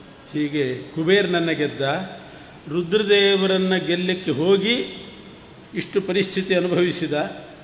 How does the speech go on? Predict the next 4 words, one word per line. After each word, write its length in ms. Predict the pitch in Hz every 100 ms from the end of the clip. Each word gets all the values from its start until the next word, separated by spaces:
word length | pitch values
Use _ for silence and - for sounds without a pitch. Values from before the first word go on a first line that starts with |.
| - - - - - - - - - - - - - - - - - - - - - -
ಆಮೇಲೆ 800 | 175 202 175 180 170 151 156 - - - - - - - - - -
ವೇದವತಿ 720 | 165 240 240 214 214 202 175
ಅಂತ 180 | 170 185
ಒಬ್ಳಿದ್ಲು, 500 | 180 156 165 143 151